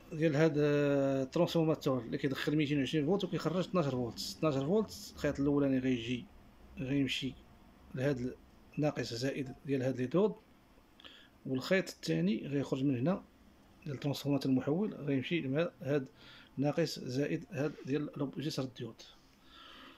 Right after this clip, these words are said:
ومن هنا كالعاده راه هذا ميتين وعشرين فولت، ها هما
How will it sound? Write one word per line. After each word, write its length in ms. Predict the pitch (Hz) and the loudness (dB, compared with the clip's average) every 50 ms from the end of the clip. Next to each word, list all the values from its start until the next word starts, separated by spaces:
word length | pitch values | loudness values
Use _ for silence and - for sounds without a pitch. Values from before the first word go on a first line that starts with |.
| - - - - - _ _ - - - | -20 -20 -20 -20 -20 _ _ -12 -4 0
ومن 240 | 160 170 185 175 | 2 4 4 4
هنا 440 | 139 131 143 180 226 254 254 254 - - - - - | 4 4 4 4 6 6 4 4 2 -2 -8 -4 -2
كالعاده 400 | 156 139 135 156 170 170 208 214 | 0 2 2 2 2 2 2 2
راه 100 | 190 160 | 2 2
هذا 220 | 147 156 170 180 | 2 2 0 0
ميتين 280 | 170 175 165 - 208 185 | 0 -2 -2 -2 -2 0
وعشرين 280 | 160 135 147 170 170 | 0 0 0 0 0
فولت، 280 | 143 131 131 131 123 - | 0 0 -2 -2 -2 -2
ها 60 | 131 | -2
هما 220 | 123 117 113 110 | -2 -2 -4 -8